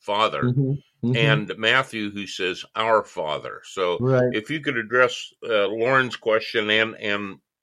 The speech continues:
Speaker 1: mine on that, what i-, what is the difference between those two?
Speaker 2: Well, the, the, the simple Abba is what's used of, of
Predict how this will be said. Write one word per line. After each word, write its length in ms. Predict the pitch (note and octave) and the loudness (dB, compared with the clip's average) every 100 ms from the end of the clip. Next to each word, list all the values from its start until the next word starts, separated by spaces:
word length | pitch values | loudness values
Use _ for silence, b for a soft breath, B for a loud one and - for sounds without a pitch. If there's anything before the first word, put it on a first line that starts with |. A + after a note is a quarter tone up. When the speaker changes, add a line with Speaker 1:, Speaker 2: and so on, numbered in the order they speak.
| _ | _
Speaker 1:
mine 380 | G#2 A2 A2+ G2+ | -4 0 0 0
on 200 | F#2+ F#2 | -2 -2
that, 240 | E2 D#2 | -4 -2
what 180 | A2 A#2+ | 0 0
i-, 120 | A#2 D2 | -2 -8
what 240 | A2+ C3+ | -4 -4
is 160 | C#3+ - | -4 -6
the 120 | A2 | -6
difference 440 | F2+ G#2+ F#2+ E2 | -2 -2 -4 -12
between 420 | - D#2 - E2 E2 | -14 -18 -14 -14 -10
those 280 | D2+ C#2 - | -10 -10 -14
two? 320 | E2+ D2+ - _ _ - F#3 | -12 -12 -14 _ _ -6 4
Speaker 2:
Well, 220 | G#3 G#3 | 6 8
the, 220 | G#3 G3 | 6 2
the, 540 | E3+ F#3+ F#3+ F#3 E3+ C#3+ | 4 6 8 6 4 4
the 140 | E3+ | 0
simple 460 | - C#4+ B3+ A3 D3+ | 2 0 2 2 4
Abba 640 | C3 B2 A#2+ A2+ A2+ A2+ - | 2 4 2 0 -2 -6 0
is 220 | C#3 C3 | 0 2
what's 300 | D3+ D3 - | 0 0 0
used 300 | C#3+ C#3 B2+ | 0 2 2
of, 240 | C3 A2+ - | -2 -2 -4
of 140 | B2+ | -2